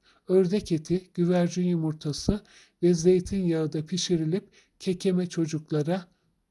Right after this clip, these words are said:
dualarla birlikte yedirilir. Yine kekemelik için diğer bir dua terkibi. Taha suresi yirmi yedinci ayet kekemelik çeken,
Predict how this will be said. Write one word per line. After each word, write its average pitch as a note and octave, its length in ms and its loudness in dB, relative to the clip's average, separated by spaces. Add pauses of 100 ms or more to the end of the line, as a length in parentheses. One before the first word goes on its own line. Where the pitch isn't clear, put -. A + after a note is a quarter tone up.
(180)
dualarla E3+ 680 2
birlikte D3+ 560 -2 (120)
yedirilir. C#3+ 760 -2 (1800)
Yine A3 320 2
kekemelik F#3 760 0
için G3 400 -4
diğer F3 420 0
bir E3+ 260 -2
dua D#3+ 380 0
terkibi. C#3 640 -6 (520)
Taha A3+ 320 2
suresi E3 800 2 (420)
yirmi F3+ 340 4
yedinci F3+ 480 2
ayet F3 540 -2
kekemelik F3 640 0
çeken, D3+ 460 -6